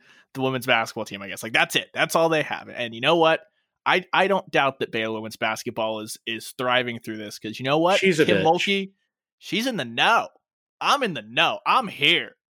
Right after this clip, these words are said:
Speaker 2: Well, they're scared of her. That's why.
Speaker 1: Probably.
Speaker 2: That's why every player's like, "No, I'm going right home, coach. Yes, sir. Yes, ma'am. Yes, sir. Yes, wha-, whatever you want me to call you. I'm out.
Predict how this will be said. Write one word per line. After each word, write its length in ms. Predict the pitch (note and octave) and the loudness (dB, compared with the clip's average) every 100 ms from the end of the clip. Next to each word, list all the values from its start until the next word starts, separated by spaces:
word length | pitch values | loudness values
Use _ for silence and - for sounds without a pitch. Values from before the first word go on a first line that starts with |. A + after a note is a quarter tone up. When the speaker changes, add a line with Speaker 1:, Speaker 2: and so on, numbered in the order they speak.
| _ _ _ _ | _ _ _ _
Speaker 2:
Well, 140 | - E3 | -6 2
they're 160 | F3+ | 4
scared 480 | E3 - F3+ G#3 A3+ | 4 0 2 2 4
of 140 | C3+ F2+ | 2 0
her. 180 | D#2+ | -6
That's 340 | F#2+ C3 F#3 - | -2 0 0 -2
why. 520 | A2+ F#2 G#2 D#3 D#3+ _ _ _ _ _ _ _ | -2 0 0 -2 -4 _ _ _ _ _ _ _
Speaker 1:
Probably. 220 | - D#3+ | 2 4
Speaker 2:
That's 160 | F3 - | 4 2
why 200 | B2+ A#2 | 2 4
every 260 | C3+ D#3 E3 | 4 2 2
player's 260 | D#3+ D3 | 4 4
like, 140 | C#3 C3+ | 4 2
"No, 180 | B2+ | -2
I'm 120 | C3 C3 | -2 0
going 220 | C3 B2+ | 0 2
right 140 | B2+ | 2
home, 180 | B2 B2+ | 0 -2
coach. 280 | A2+ A2 - | -2 -2 0
Yes, 200 | A#2+ A#2 | 0 0
sir. 180 | A#2 A#2 - | -6 -8 0
Yes, 260 | B2 C3 | 0 2
ma'am. 280 | C3 A#2 A#2+ | -2 -4 0
Yes, 180 | A#2+ - | -2 0
sir. 220 | C3+ A#2+ | 2 4
Yes, 320 | A#2+ A#2+ A#2+ | 4 2 0
wha-, 240 | C3 C3 D3 | 0 0 2
whatever 320 | C3+ C3+ C#3 | 2 4 4
you 120 | C3+ | 2
want 140 | C3 | 0
me 60 | B2+ | 0
to 80 | B2+ | 0
call 200 | C3 B2+ | 0 0
you. 220 | A2+ G#2+ - _ _ | 0 -6 -12 _ _
I'm 120 | B2+ | -4
out. 300 | C3 B2 B2 | 0 0 -2